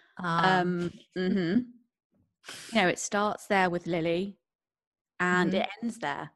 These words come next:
Speaker 2: as well.
Speaker 1: It's very, it's true. It's very
Speaker 2: Mm-hmm.
Speaker 1: true. Very popular song title in the eighties. Very
Speaker 2: <laughs>
Speaker 1: popular message in books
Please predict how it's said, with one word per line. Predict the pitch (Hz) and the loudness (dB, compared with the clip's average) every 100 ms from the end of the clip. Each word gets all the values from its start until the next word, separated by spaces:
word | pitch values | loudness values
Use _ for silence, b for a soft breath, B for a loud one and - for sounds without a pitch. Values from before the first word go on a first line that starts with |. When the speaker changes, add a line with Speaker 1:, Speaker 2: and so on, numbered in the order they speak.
| - | -14
Speaker 2:
as | 160 | -8
well. | 190 185 156 151 _ _ _ _ _ _ _ _ _ _ _ | -2 0 0 -4 _ _ _ _ _ _ _ _ _ _ _
Speaker 1:
It's | 208 208 | -6 -4
very, | 247 226 175 | 0 0 0
it's | 170 - | -4 -10
true. | - 214 269 254 _ _ | -2 0 0 -4 _ _
It's | - | -4
very | 208 180 | 0 0
Speaker 2:
Mm-hmm. | 180 | 0
Speaker 1:
true. | 226 240 | 0 2
Very | 226 214 | 0 -2
popular | - 226 - 226 208 208 | -2 -6 -4 -2 -2 -4
song | - - 214 208 208 190 | -10 0 0 2 -2 -6
title | - 196 202 202 | -4 -4 -2 -4
in | 202 | -2
the | 196 | -2
eighties. | 208 208 214 220 226 - - - | -4 -4 -4 -4 -8 -12 -12 -6
Very | 208 - 202 | -4 -2 -4
Speaker 2:
<laughs> | - | -2
Speaker 1:
popular | - - 208 | -4 -2 0
message | 202 208 - 233 233 | 2 2 2 0 2
in | 214 | 4
books | 220 190 - - - | 4 2 0 -8 -8